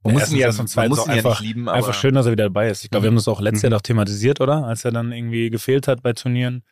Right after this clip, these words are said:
Speaker 2: dass da einfach so ein echt für uns elementarer Bestandteil, äh, gefehlt hat. Haben wir nicht auch eine Folge, die wir Ode an Boris genannt haben?
Speaker 1: Ja, aber
Speaker 3: Ja,
Speaker 1: das war
Speaker 3: am Anfang.
Speaker 1: vorher, glaub ich,
Speaker 3: Ja,
Speaker 1: schon.
Speaker 3: das
Speaker 1: Das
Speaker 3: war
Speaker 2: Aber
Speaker 1: war
Speaker 2: ganz am Anfang gehabt, ne?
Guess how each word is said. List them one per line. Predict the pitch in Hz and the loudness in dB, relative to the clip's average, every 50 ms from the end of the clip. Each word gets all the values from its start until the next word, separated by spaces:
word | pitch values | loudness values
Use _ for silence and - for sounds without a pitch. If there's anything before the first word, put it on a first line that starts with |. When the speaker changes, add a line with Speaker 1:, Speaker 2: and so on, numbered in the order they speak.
| _ _ _ _ _ | _ _ _ _ _
Speaker 2:
dass | - 110 - | -4 -4 -2
da | - 113 117 | 0 0 0
einfach | 120 107 131 117 | 0 0 0 -2
so | - - 127 120 | -2 -2 -2 -2
ein | 120 120 120 117 120 127 131 - _ | -2 -2 -4 -6 -8 -10 -14 -16 _
echt | - 120 - - - - - | -14 -14 -14 -14 -18 -20 -4
für | - 151 | -2 2
uns | 151 156 151 - | 2 2 2 2
elementarer | 135 135 131 127 120 139 131 127 123 117 | 2 2 2 2 2 2 0 2 2 0
Bestandteil, | 113 - - 123 120 113 - 117 110 107 104 - _ _ _ _ _ _ _ _ _ _ _ _ _ _ | 0 -2 -2 -4 -2 0 0 0 0 0 -2 -4 _ _ _ _ _ _ _ _ _ _ _ _ _ _
äh, | 113 104 101 98 98 101 | -2 0 0 0 0 -2
gefehlt | 104 - - 135 - | -4 -2 -2 -2 -2
hat. | 101 | 0
Haben | - 151 | 2 2
wir | 165 | 2
nicht | 127 | 2
auch | 123 | 2
eine | 120 104 | 0 -2
Folge, | - - - 110 139 151 147 | -4 -4 -2 -2 0 0 0
die | 123 123 117 107 | 0 0 0 0
wir | 110 - | -2 0
Ode | 127 139 - 139 | 0 0 0 0
an | 117 110 104 | -2 -4 -6
Boris | 120 123 135 143 - | -6 -6 -6 -8 -10
genannt | - 165 151 156 160 156 - | -8 -6 -6 -6 -6 -6 -8
haben? | 156 160 165 165 151 | -10 -10 -10 -6 -2
Speaker 1:
Ja, | - | 0
aber | |
Speaker 3:
Ja, | 131 | 0
Speaker 1:
das | 113 107 | 2 2
war | 160 139 | 2 2
Speaker 3:
am | 139 | 0
Anfang. | 147 - - | 0 0 0
Speaker 1:
vorher, | 151 139 113 104 | 2 2 2 2
glaub | 98 101 98 98 | 2 2 2 2
ich, | 101 | 2
Speaker 3:
Ja, | 101 | 0
Speaker 1:
schon. | - 110 | 0 0
Speaker 3:
das | 101 98 | -2 0
Speaker 1:
Das | - | 2
Speaker 3:
war | 139 | 2
Speaker 2:
Aber | 131 127 | 2 2
Speaker 1:
war | 135 | 2
Speaker 2:
ganz | 147 170 165 | 0 2 2
am | 170 147 | 0 0
Anfang | 147 156 - 143 123 107 | 0 0 0 2 0 2
gehabt, | 104 98 98 98 | 2 0 -2 -2
ne? | 107 123 143 135 | -2 -2 -2 -4